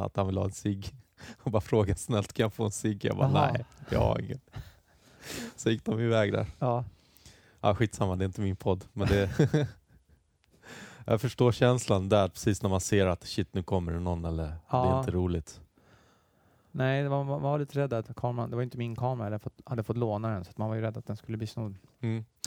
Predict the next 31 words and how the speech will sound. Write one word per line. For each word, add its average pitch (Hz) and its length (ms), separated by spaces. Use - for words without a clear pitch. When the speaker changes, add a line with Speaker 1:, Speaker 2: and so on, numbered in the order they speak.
Speaker 1:
Men, 143 200
eh, 135 300
ni 131 140
hade 135 240
en, 131 160
eh, 120 760
vad 107 260
blir 117 180
det? 98 140
Be-, 107 380
beta? 107 540
Nej, 117 200
vad 113 160
sa 107 160
du? 92 80
Eh, 95 720
från 107 240
U 104 80
S - 160
A 95 160
där. 101 260
Speaker 2:
Just 123 140
Speaker 1:
Som - 20
Speaker 2:
det, - 60
Speaker 1:
ni 139 60
Speaker 2:
N 123 80
T 131 100
S 123 160
C. 101 340
Speaker 1:
Ja. 101 340
Speaker 2:
Ja. 120 300